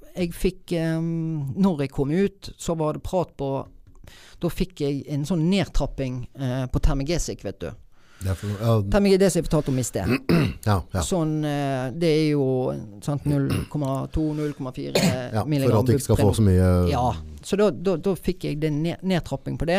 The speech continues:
Speaker 1: når jeg kom ut fra Sanderud og skulle gå på det en liten periode til jeg hadde på en måte gradvis da kommet meg, kommet meg ned igjen. Eh, og så skulle jeg da av.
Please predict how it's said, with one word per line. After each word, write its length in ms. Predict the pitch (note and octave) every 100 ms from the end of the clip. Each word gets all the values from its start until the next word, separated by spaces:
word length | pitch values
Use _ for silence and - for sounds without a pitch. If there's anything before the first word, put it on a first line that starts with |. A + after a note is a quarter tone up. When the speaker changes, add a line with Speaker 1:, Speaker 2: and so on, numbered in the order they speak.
| F#3+
Speaker 1:
når 140 | E3
jeg 60 | D3
kom 160 | D3 D#3
ut 140 | C#3+
fra 100 | -
Sanderud 400 | - C3 D#3 D#3
og 80 | F3+
skulle 240 | - C#3
gå 140 | C#3+ D#3
på 140 | C3+
det 80 | C#3+
en 80 | C#3
liten 460 | B2+ C3 C3+ - D3+
periode 480 | C3+ B2+ B2+ C#3+ - -
til 160 | C3+
jeg 80 | C3
hadde 220 | C3 B2
på 80 | C#3
en 60 | C3+
måte 300 | C3 - C3 A2+ - _ - - - _ _ _ - F3
gradvis 480 | C#3 C3 C3 B2 A2
da 140 | B2+ A#2+
kommet 240 | - B2+ -
meg, 300 | C3+ C3 C3+ -
kommet 240 | - C#3+
meg 140 | C3+ D3
ned 160 | D#3 C#3+
igjen. 220 | D#3 G#3+ - - - - _ _ - -
Eh, 880 | D3 C3+ C3 C3+ C3+ C3 B2 B2+ C3 -
og 80 | E3+
så 140 | E3 D#3
skulle 220 | B2+ B2
jeg 40 |
da 120 | A#2 E2+ G#2
av. 160 | C3